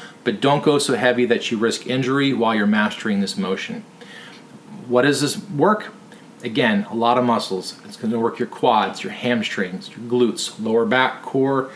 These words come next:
You're gonna get some hip flexors in there. It's gonna work your delts, u-, upper chest, your lats, traps, triceps. It's a very effective exercise. If you don't have time, this is gonna hit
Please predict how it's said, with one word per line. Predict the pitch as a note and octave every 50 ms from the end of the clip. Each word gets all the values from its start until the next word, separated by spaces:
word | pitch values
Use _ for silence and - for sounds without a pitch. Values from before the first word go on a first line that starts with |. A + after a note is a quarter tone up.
| - - - - - - -
You're | -
gonna | - C3+ B2
get | B2+ -
some | - -
hip | - - D#3+ -
flexors | - E3 D#3+ D#3 D#3 - D#3+ C#3+ C3+
in | D3 D3
there. | D3 D3 D3 D3 D3 C3+ - -
It's | - - -
gonna | B2 A2+
work | A2+ A#2 A2+ G#2+ -
your | A2 G#2+
delts, | G2 C3 C3 C3+ C#3+ C#3+ C#3 - - - - - -
u-, | - - - - -
upper | - - - G#2+
chest, | G#2 - - D#3 C#3 C3+ B2+ - - - - -
your | A#2 A#2+
lats, | A#2 B2 A#2+ B2 A#2+ - - - - - -
traps, | - - C3+ B2 A#2+ G#2+ - - - - - - - - - - - - - -
triceps. | - C#3+ C3+ C#3 C3+ - - C#3+ C#3 B2+ - - - - - - - - -
It's | -
a | A2 A2
very | G#2 G#2+ G#2+ A2+ B2 D3+ D#3+ D#3+ D#3+ D#3
effective | B2+ - - D3 C#3 - - B2 A2
exercise. | A#2+ A2 - - G2+ - - A2 G2+ F#2 - - - - -
If | - -
you | - -
don't | - C3 B2+ C#3
have | C3+ B2 G#2
time, | - - - C#3 C3+ C3+ C3+ C3 A#2+
this | G#2+ G#2 - -
is | -
gonna | - A#2 G#2
hit | G2 - - A#2+ A2 - -